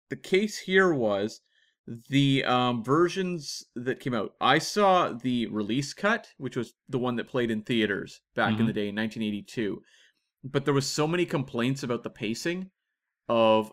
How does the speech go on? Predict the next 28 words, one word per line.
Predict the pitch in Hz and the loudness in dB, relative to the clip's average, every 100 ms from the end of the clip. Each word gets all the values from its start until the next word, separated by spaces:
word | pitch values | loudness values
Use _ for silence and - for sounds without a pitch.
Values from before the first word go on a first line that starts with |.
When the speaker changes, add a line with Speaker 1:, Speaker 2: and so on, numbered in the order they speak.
| _ | _
Speaker 1:
Firefox | - 123 127 127 117 101 95 - - | 2 6 6 4 0 0 -2 -14 -10
that | 117 113 117 - | -6 -2 -4 -4
Clint | - 151 143 | -4 -2 -2
Eastwood | 156 - 120 104 98 - _ _ _ _ - | -2 -2 0 0 -2 -8 _ _ _ _ -8
went | 113 127 - | -2 -2 0
and | 117 | 0
did | 123 120 | 0 0
his | 113 | 0
own | 107 131 | -2 -4
cut | 135 160 | -2 0
of | 156 | 0
the | 143 | 0
movie | 147 175 208 - | -2 -2 -6 -8
that | 117 123 104 | -4 -2 0
was | 117 120 120 117 | 2 4 4 0
the | 110 | -4
version | 120 127 120 107 | 0 0 -2 -6
you | 104 120 160 | -4 -2 -2
saw, | - 101 69 - _ - | -2 -6 -8 -12 _ -12
the | 101 113 | -6 -6
two | - 151 139 | -4 -2 2
hours | 117 117 117 113 110 | 4 4 2 0 -2
and | 107 107 | -4 -4
four | - 113 110 | -4 -2 0
or | 107 | -2
five | 110 101 107 | -4 -4 -4
minute | 110 104 - | -4 -4 -6
version. | 101 202 - - | -8 -8 -10 -16